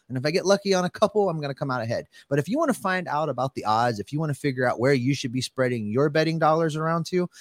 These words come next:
head over to bet online dot net right now, because bet online dot net is your number one source for football,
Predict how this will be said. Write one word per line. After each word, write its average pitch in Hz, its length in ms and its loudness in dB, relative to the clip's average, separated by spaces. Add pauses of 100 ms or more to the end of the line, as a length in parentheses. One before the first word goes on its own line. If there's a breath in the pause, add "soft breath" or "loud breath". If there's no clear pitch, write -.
(140 loud breath)
head 208 120 4
over 202 160 8
to 156 80 0
bet 147 160 4
online 131 480 2
dot 104 280 0
net 101 340 -4
right 95 220 -8
now, 85 280 -16
because 92 260 -12
bet 165 240 0
online 185 400 4
dot 151 240 2
net 117 260 0 (180 soft breath)
is 107 140 -2
your 139 140 4
number 165 340 4
one 160 240 2
source 123 340 2
for - 160 -12
football, 180 520 2